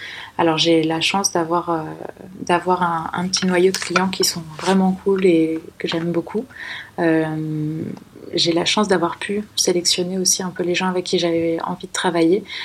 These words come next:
pour pas avoir ce côté, comme tu dis, de, de mauvaises relations, de mauvais relationnels. Euh, mais, euh,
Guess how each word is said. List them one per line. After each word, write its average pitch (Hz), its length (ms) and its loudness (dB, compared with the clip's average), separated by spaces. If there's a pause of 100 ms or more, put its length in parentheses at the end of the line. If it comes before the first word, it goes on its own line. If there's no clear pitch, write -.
(160)
pour - 160 0
pas 190 120 6
avoir 180 200 2
ce - 120 0
côté, 185 320 2
comme 170 200 -2
tu 170 140 -6
dis, 185 140 -2
de, 160 400 0
de 165 100 0
mauvaises 175 380 0
relations, 180 720 2
de 170 120 0
mauvais 175 280 -2
relationnels. 175 580 0 (600)
Euh, 160 680 2 (480)
mais, 170 380 2
euh, 156 520 -2